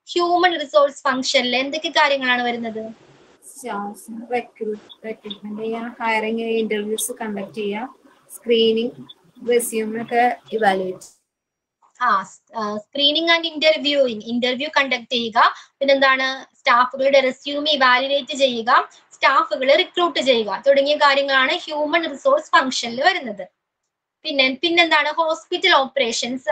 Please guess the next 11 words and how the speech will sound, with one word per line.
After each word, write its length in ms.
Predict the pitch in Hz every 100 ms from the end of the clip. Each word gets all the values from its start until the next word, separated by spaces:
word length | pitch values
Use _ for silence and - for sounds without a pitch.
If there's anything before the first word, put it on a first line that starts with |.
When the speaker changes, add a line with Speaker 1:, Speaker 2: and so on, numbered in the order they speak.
| -
Speaker 1:
and 60 | 254
public 420 | - 294 269 339 311
relation 400 | 277 233 240 -
functions. 720 | 285 285 240 - 208 196 202 - _ _ _ -
അതിൽ 180 | 330 370
എന്തൊക്കെയാണ് 400 | 330 311 302 269
വരുന്നത്? 320 | 262 254 240
അതിൽ 200 | 269 359
വരുന്ന 260 | 349 311 302
responsibilities 840 | 285 - 277 269 269 254 247 269
എന്തൊക്കെയാണ്? 640 | 262 240 240 233 226 220